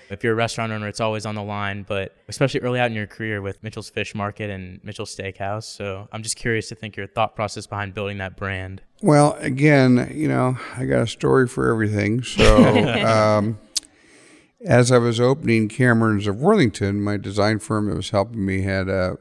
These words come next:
Speaker 2: shared an office upstairs with a marketing gal, and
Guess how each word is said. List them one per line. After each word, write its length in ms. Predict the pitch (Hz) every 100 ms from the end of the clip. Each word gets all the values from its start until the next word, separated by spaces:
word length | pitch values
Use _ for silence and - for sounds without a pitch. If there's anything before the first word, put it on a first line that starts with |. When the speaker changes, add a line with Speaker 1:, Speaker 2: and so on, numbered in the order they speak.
| 156
Speaker 2:
shared 360 | - 107 104
an 60 | 95
office 400 | 98 98 104 98
upstairs 460 | 104 - - 117 101
with 120 | 92
a 40 |
marketing 540 | 92 101 101 107 95 95
gal, 340 | 92 85 87
and 120 | 92